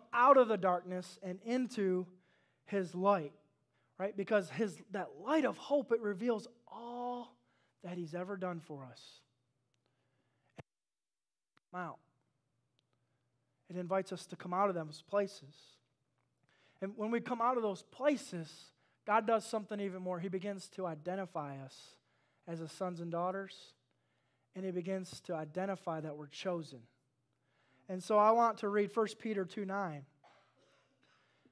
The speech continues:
It says, "But you are a chosen generation, a royal priesthood, a holy nation,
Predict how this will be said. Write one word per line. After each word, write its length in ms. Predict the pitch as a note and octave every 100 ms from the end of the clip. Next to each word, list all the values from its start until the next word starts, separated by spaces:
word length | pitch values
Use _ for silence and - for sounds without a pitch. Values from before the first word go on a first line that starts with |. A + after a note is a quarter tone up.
| _ _ -
It 140 | G#3
says, 480 | B3 A3+ G3+ E3+ - -
"But 180 | G#3+ F#3+
you 280 | A#3+ C#4
are 240 | A#3+ A3 G3
a 140 | F#3
chosen 840 | D3+ - - A3 A3 F#3 E3 E3
generation, 640 | D#3+ E3+ F3 E3 C3 - B2+ _ _ _ _ _ _ _ _ _ _ _ _ E3+
a 80 |
royal 280 | E3+ G#3 A#3+
priesthood, 600 | A#3+ A#3+ A#3+ - A#3 A#3+
a 80 | G3+
holy 340 | G#3+ A3+ A#3+
nation, 540 | A3+ A3+ A#3+ B3 A#3+